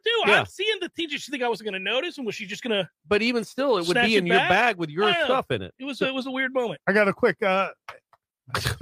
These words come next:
Speaker 3: your mind. I can't
Speaker 1: Yeah.
Speaker 3: get your eye,
Speaker 1: Yeah,
Speaker 3: <laughs> your
Speaker 1: yeah, yeah.
Speaker 3: attention across the
Speaker 1: I'm
Speaker 3: window.
Speaker 1: trying to read for you,
Speaker 2: Can we
Speaker 1: buddy.
Speaker 2: get
Speaker 3: Jeff,
Speaker 2: some questions asked to
Speaker 1: Um,
Speaker 2: Twitter?
Speaker 3: I, I got a, got my public story I wanna
Speaker 2: I mean,
Speaker 3: share.
Speaker 2: like,
Speaker 1: Oh,
Speaker 2: can
Speaker 1: here
Speaker 2: we
Speaker 1: we
Speaker 2: get
Speaker 1: go.
Speaker 2: to a question? Like, can we at least do one question in between
Speaker 3: All
Speaker 2: the
Speaker 3: right,
Speaker 2: public
Speaker 3: then we'll
Speaker 2: stories?
Speaker 3: come back to my story.
Speaker 1: Donna, I've been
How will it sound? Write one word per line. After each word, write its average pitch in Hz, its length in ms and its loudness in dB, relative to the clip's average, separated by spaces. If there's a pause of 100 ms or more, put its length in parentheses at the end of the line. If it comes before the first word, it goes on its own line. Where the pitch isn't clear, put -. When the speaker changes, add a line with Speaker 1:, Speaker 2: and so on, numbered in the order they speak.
(100)
Speaker 3:
your 147 140 0
mind. 147 180 2
I 147 60 2
can't 190 180 2
Speaker 1:
Yeah. 226 60 2
Speaker 3:
get 202 80 4
your 160 120 4
eye, 175 320 4
Speaker 1:
Yeah, 240 80 -2
Speaker 3:
<laughs> 240 140 2
your - 0 -
Speaker 1:
yeah, 311 140 6
yeah. 196 80 -2
Speaker 3:
attention 202 360 0
across 202 300 2
the - 80 0
Speaker 1:
I'm 185 60 4
Speaker 3:
window. 226 160 2
Speaker 1:
trying 156 140 4
to 311 60 -2
read 370 200 -4 (100)
for 247 120 -4
you, 190 40 -4
Speaker 2:
Can 190 100 4
we - 80 6
Speaker 1:
buddy. - 100 2
Speaker 2:
get 285 100 6
Speaker 3:
Jeff, 233 80 4
Speaker 2:
some 175 120 -6
questions 220 480 -2
asked 262 380 0
to 180 60 -10
Speaker 1:
Um, 165 100 -8
Speaker 2:
Twitter? 254 400 2 (400)
Speaker 3:
I, - 40 -4
I - 20 -8
got 302 280 2
a, 220 140 -12
got 277 160 2
my 294 100 4
public 262 320 2
story 202 300 0
I - 20 0
wanna 170 220 0
Speaker 2:
I - 40 2
mean, 135 40 -2 (100)
Speaker 3:
share. 143 140 2
Speaker 2:
like, 170 160 2
Speaker 1:
Oh, 165 100 2
Speaker 2:
can 247 60 4
Speaker 1:
here 190 120 4
Speaker 2:
we 175 100 2
Speaker 1:
we 165 40 -4
Speaker 2:
get 220 120 2
Speaker 1:
go. 175 180 2
Speaker 2:
to 143 40 2
a 131 60 -2
question? 170 540 0
Like, 196 200 2
can 220 100 0
we 233 100 4
at 233 60 -2
least 254 180 0
do 247 80 2
one 202 200 4
question 208 400 0
in 196 60 -2
between 196 280 -2
Speaker 3:
All 156 60 6
Speaker 2:
the 175 60 6
Speaker 3:
right, 156 60 4
Speaker 2:
public 139 180 2
Speaker 3:
then 165 80 2
we'll 165 80 0
Speaker 2:
stories? 175 220 2
Speaker 3:
come 143 80 4
back 135 120 0
to 139 60 -8
my 127 120 -2
story. 120 300 -10
Speaker 1:
Donna, 247 500 0 (460)
I've 190 120 -6
been 214 140 -4